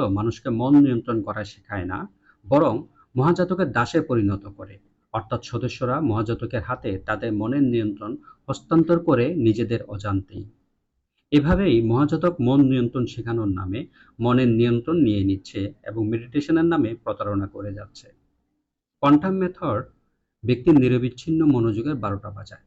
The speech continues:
তাই কোনো বিষয়ে মনোযোগ করা বেশ কঠিন হয়ে পড়ে। ক্ষতিগ্রস্ত হয় ব্যক্তির চিন্তাশক্তি ও বিশ্লেষণী ক্ষমতা এবং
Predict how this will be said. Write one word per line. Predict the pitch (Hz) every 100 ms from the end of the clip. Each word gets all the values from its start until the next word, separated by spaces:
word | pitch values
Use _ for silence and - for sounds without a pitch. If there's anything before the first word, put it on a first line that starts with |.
| _ _ -
তাই | 104 101
কোনো | 107 110
বিষয়ে | 113 127 123
মনোযোগ | 120 120 117 120 -
করা | 127 107
বেশ | 101 104 -
কঠিন | 104 120 104
হয়ে | 104 98
পড়ে। | 98 - - _ _ _ -
ক্ষতিগ্রস্ত | 147 180 170 175 -
হয় | 160 180 120
ব্যক্তির | 107 - 117
চিন্তাশক্তি | 107 117 123 139 147 - 165
ও | 160
বিশ্লেষণী | 98 110 - 127 127 127
ক্ষমতা | 117 98 95 - 196 - - -
এবং | 135